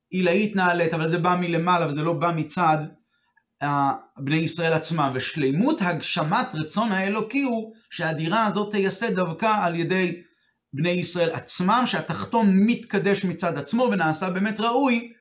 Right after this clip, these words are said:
לשכינתו יתברך, וזוהי המעלה שיש בדירה בתחתונים שנפעלה על ידי עשיית המשכן, שזה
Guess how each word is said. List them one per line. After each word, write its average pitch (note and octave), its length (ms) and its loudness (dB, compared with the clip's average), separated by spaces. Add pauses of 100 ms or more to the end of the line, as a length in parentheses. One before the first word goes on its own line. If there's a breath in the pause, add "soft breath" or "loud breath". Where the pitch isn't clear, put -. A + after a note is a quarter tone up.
(1120 loud breath)
לשכינתו F3+ 600 2
יתברך, F3 440 2
וזוהי F#3+ 320 2
המעלה G#3 400 4
שיש F#3 300 0
בדירה D#3+ 640 2 (360 loud breath)
בתחתונים G3 580 0
שנפעלה F#3 540 0
על F3+ 100 0
ידי E3+ 200 -2
עשיית E3+ 440 -2
המשכן, A#3+ 560 0 (480 soft breath)
שזה E3+ 420 0